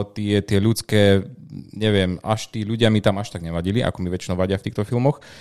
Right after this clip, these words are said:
Aj keď tu na katastrofa bola iba lokálna, takže, eh, kill count veľmi slabý,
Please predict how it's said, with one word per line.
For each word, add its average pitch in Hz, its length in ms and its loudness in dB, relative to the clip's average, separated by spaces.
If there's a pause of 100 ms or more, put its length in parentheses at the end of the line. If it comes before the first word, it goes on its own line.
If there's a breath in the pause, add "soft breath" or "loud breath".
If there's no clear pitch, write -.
(280 loud breath)
Aj - 160 4
keď - 300 -4
tu 131 140 0
na 110 260 4
katastrofa 113 640 -4
bola 98 520 0
iba 92 380 -4
lokálna, 92 580 -6
takže, 90 380 -8
eh, 87 220 -4 (260)
kill 95 220 -2
count 92 440 -2
veľmi 90 380 -2
slabý, 107 400 0